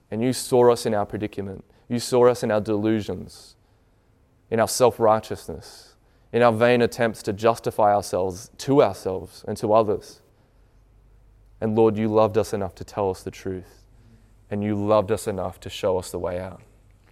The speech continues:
And Lord, you made that way out through the blood of your Son, Jesus. And it was a dear cost to you. It was an amazing cost that you paid on our behalf.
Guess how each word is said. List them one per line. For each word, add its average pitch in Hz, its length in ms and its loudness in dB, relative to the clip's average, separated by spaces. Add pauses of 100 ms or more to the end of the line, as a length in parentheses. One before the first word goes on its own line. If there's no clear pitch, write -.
(760)
And 101 180 -6
Lord, 110 180 4
you 107 140 -2
made 98 540 -4
that 95 200 -8
way 95 300 -10
out 95 260 -12
through 101 680 -4 (320)
the - 80 -14
blood 101 320 2
of 92 80 -2
your 90 120 -6
Son, 92 280 -10
Jesus. - 680 -16 (280)
And 110 120 0
it 107 80 0
was 107 160 -4
a 107 60 0
dear 104 360 0
cost - 340 -6
to 95 100 -14
you. 90 240 -12 (1500)
It 113 60 -4
was 113 160 0
an 110 80 2
amazing 107 800 2 (100)
cost - 580 -10
that 95 160 -4
you 104 160 -6
paid 104 380 -2
on 95 100 -2
our 95 140 -2
behalf. 98 640 -8